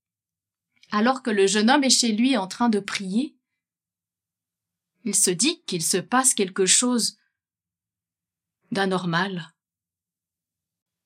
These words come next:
C'est le silence. D'ordinaire, à cette heure-ci, Babel babille à n'en plus pouvoir.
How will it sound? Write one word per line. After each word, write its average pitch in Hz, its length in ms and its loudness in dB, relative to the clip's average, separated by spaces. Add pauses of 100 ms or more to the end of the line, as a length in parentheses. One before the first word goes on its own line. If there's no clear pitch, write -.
(260)
C'est - 220 -4
le 180 100 0
silence. 180 720 2 (1120)
D'ordinaire, 240 560 4
à 240 80 4
cette 233 240 -2
heure-ci, 302 480 0 (320)
Babel 240 480 2
babille 226 340 0
à 214 80 4
n'en 220 140 2
plus 285 280 -2
pouvoir. 302 680 -2